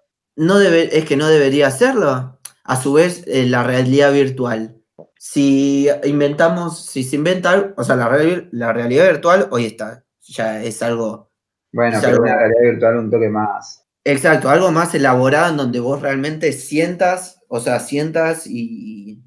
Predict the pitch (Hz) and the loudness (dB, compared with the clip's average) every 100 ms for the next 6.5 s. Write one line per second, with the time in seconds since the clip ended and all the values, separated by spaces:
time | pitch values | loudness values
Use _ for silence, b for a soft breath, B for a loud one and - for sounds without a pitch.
0 | _ 117 110 110 120 113 113 - 120 185 | _ -12 -12 -12 -8 -6 -6 -6 -6 -2
1 | 180 202 160 131 151 127 - 143 - 120 | -2 -2 -4 -4 -6 -6 -6 -6 -4 -6
2 | 113 110 - 139 151 190 - _ _ _ | -6 -8 -2 0 0 -2 -12 _ _ _
3 | _ _ _ _ _ _ _ 127 117 110 | _ _ _ _ _ _ _ -2 0 -2
4 | - 117 107 139 143 131 127 135 123 151 | -4 -8 -2 0 2 2 4 4 2 -2
5 | - 120 127 117 107 120 113 123 120 117 | -4 -6 -4 -4 -4 -8 -8 -8 -8 -8
6 | 117 110 123 107 101 | -8 -6 -6 -6 -8